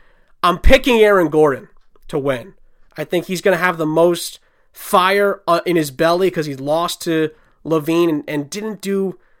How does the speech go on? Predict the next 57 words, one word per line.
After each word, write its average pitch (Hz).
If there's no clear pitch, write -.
great 180
the 170
year 156
after 160
that. 185
I -
think 180
he, 156
he, 160
he's 180
been 165
in 202
it -
a 147
couple 165
times, 165
and 147
the 143
year 165
after 160
that 156
he 147
was 156
injured, 196
I 190
think, 185
at 185
the 185
time, 180
and 170
didn't 175
have 170
the 156
same 165
leaping 175
ability, 170
uh, 151
that 160
we 165
had 156
seen 165
in 151
years 151
past, 170
and, 160
and 151
they 156
kinda 175
showed 139
in 127
his 123
dunks. 131
He 151
didn't 151
really 143
bring 139
it 131